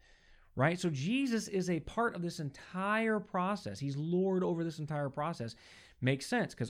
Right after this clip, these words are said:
all authority in heaven and in earth has been given to him, right?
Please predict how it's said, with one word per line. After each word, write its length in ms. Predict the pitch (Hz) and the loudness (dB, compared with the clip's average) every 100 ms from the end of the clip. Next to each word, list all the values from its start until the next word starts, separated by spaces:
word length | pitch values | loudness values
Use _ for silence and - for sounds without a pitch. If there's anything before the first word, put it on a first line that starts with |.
| - | 0
all 220 | 127 127 | 0 2
authority 480 | 131 135 127 131 127 | 0 2 2 2 2
in 60 | |
heaven 320 | 123 127 123 | 2 2 0
and 260 | 123 131 190 | -2 0 0
in 100 | 143 | 2
earth 240 | 123 117 | 0 -2
has 120 | 123 110 | -4 -6
been 160 | 113 | -6
given 260 | 107 107 107 | -6 -8 -8
to 320 | - 101 95 - _ _ _ _ | -8 -8 -10 -16 _ _ _ _
him, 320 | 190 127 87 | -2 -2 -4
right? 260 | - 107 - | -10 -10 -10